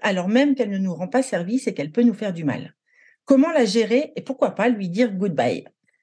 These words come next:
Ce sont à toutes ces questions que nous allons tenter de répondre avec mon invité du jour, Léonard Anthony,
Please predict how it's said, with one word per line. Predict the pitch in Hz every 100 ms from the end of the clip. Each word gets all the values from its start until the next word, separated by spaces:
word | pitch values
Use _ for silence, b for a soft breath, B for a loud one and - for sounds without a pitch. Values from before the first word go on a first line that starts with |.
| -
Ce | 247
sont | 240 302
à | 285
toutes | 359 370
ces | 359
questions | 277 247 - 240 302
que | 233
nous | 196
allons | 208 202
tenter | 196 233 262
de | 220
répondre | 202 208 233 226
avec | 180 175
mon | 185 196
invité | 285 269 247
du | 180
jour, | 151 156 262 - -
Léonard | 190 202 233 269 214
Anthony, | 190 175 147